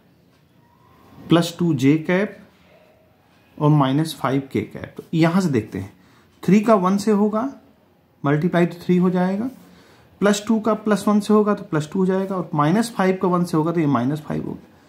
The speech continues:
क्या ये ज़ीरो है? तो आंसर है बिल्कुल ज़ीरो है। तो जब ये ज़ीरो इसका मतलब यही वेक्टर जो है, ये वाला वेक्टर इसके परपेंडिकुलर होगा,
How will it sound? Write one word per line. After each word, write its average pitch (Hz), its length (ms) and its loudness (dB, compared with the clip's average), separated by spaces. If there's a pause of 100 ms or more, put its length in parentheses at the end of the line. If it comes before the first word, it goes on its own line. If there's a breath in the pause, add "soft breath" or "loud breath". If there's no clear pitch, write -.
(280 soft breath)
क्या 185 120 2
ये 190 100 4
ज़ीरो 170 300 2
है? 214 220 0
तो - 80 -6
आंसर 131 320 -2
है 135 60 -2
बिल्कुल 143 280 -2
ज़ीरो 202 220 0
है। 196 160 -4 (720 loud breath)
तो 143 60 0
जब 190 140 6
ये 214 100 6
ज़ीरो 208 260 4
इसका 214 260 2
मतलब 208 300 0
यही 160 380 6
वेक्टर 196 420 0
जो 160 120 -2
है, 180 280 0 (100)
ये 202 160 0
वाला 175 280 2
वेक्टर 151 400 -2
इसके - 460 -2
परपेंडिकुलर 127 800 -2
होगा, 170 320 2